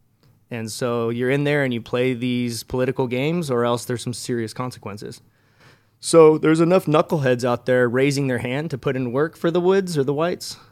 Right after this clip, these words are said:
Um, so I just kinda stayed back a little bit and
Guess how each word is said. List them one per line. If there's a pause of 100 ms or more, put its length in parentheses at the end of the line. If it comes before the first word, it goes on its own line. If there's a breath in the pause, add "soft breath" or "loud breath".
(120)
Um,
so
I
just
kinda
stayed
back
a
little
bit (420)
and